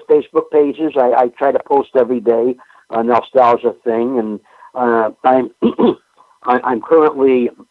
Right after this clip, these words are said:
<clears throat> have in the back of my mind a project which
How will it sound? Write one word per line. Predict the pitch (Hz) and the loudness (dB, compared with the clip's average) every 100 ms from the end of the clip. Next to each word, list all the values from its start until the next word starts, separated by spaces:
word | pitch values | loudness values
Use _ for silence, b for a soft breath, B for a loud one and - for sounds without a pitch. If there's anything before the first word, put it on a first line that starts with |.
| _ _ | _ _
<clears throat> | - 104 87 _ _ _ _ _ _ - | -12 -10 -14 _ _ _ _ _ _ -4
have | 127 110 | 0 2
in | 113 | 0
the | 104 | 0
back | 127 127 | 2 2
of | 123 | 0
my | 120 110 | -2 -2
mind | 120 120 117 | 0 0 0
a | - | -4
project | - 123 120 113 117 - | 0 2 2 0 -4 -2
which | 110 107 | 0 0